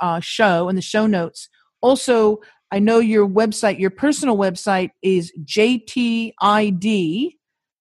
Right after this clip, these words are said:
and again, we'll have that listed here, J T I D dot C O dot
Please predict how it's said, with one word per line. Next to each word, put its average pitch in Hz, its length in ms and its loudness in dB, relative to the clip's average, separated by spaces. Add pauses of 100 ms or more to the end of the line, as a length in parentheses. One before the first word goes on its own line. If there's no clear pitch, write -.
(120)
and 170 100 -2
again, 180 280 0
we'll 175 100 -2
have 180 240 0
that - 160 -4
listed 190 260 -4
here, 160 80 -2
J 196 400 -2
T 226 360 -4
I 202 200 0
D 196 480 -4
dot 190 300 -2
C 254 340 -2
O 190 440 2
dot 185 260 0